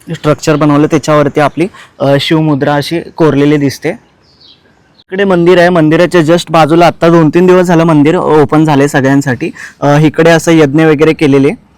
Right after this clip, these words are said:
आपण तिकडच्या साईडहून वरती, वरती चढलो आणि पूर्ण असं राऊंड मारून पूर्ण आत्ता आपण इकडे पोहोचलो. आता इथून खाली उतरूयात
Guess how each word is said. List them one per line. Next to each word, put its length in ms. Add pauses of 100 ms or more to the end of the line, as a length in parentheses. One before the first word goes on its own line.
(440)
आपण 240
तिकडच्या 420
साईडहून 380
वरती, 440
वरती 320
चढलो 260
आणि 180
पूर्ण 340
असं 260 (320)
राऊंड 360
मारून 380 (420)
पूर्ण 260
आत्ता 280
आपण 240
इकडे 260
पोहोचलो. 320
आता 200
इथून 400
खाली 240
उतरूयात 440